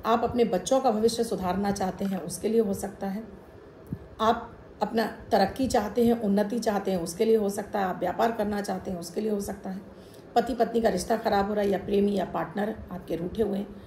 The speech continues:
उनको मनाना चाहते हैं, उसके लिए हो सकता है। आप प्रेम विवाह करना चाहते हैं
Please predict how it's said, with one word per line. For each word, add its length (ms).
उनको 240
मनाना 400
चाहते 320
हैं, 80
उसके 240
लिए 120
हो 100
सकता 300
है। 240
आप 340
प्रेम 200
विवाह 240
करना 300
चाहते 320
हैं 200